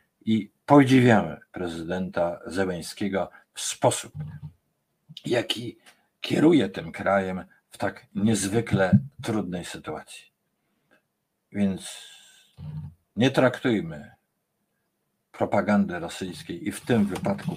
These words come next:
poważnie, jak również nie dajmy się nabrać na, e, te zarzuty wobec pułku Azow, że to są jacyś okropni ludzie, e, naziści, antysemici i tak dalej.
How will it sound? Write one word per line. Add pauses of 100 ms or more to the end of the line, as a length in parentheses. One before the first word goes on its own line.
poważnie, (680)
jak
również
nie
dajmy
się
nabrać (420)
na, (720)
e,
te
zarzuty
wobec
pułku
Azow, (280)
że
to
są
jacyś (180)
okropni (340)
ludzie, (460)
e,
naziści,
antysemici
i
tak
dalej.